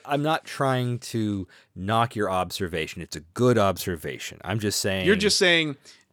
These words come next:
Speaker 2: that plastic bottles are not as valuable as barrels because they're cheap
Speaker 1: Yeah.
Speaker 2: and easy to make.
Speaker 1: Yeah.
Speaker 2: Right.
Speaker 1: Yeah.
Speaker 2: They're also horrible and wasteful, and they ruin our world. Where's your Sylvan pride, Rob?
Speaker 1: Sylvan is elfish?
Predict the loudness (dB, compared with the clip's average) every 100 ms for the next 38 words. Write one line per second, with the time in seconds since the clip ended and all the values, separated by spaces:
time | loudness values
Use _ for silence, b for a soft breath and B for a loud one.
0 | _ -2 0 0 0 0 2 0 2 2
1 | 2 -2 0 0 0 0 2 2 2 -2
2 | -4 -2 0 0 -2 -8 -6 -6 -6 -6
3 | -6 -6 -8 -10 -16 _ _ -14 -14 _
4 | -12 -8 -8 -8 -12 -12 -18 -12 -12 -12
5 | -14 -12 -12 -16 _ -18 -18 _ -8 -6
6 | -6 -8 -12 _ -16 -4 -2 -2 -4 -8
7 | -4 -4 -4 -8 -10 -4 -2 -2 -2 -4
8 | -4 -4 2 4 4 2 2 4 4 4
9 | 0 2 4 6 4 2 2 4 2 -4
10 | b b b b b b b _ _ -8
11 | -2 -2 0 0 -2 -4 -4 -4 -10 -10
12 | -8 -6 -8 -14